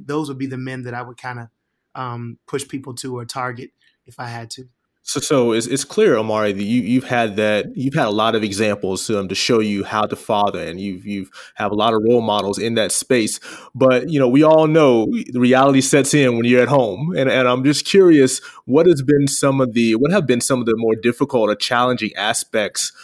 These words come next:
Speaker 2: um, for you as you've stepped into this new role as father?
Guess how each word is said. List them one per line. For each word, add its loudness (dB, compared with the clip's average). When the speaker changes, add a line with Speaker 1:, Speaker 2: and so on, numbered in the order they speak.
Speaker 2:
um, -2
for -2
you 2
as -2
you've -4
stepped -4
into -6
this -4
new -4
role 0
as -8
father? -8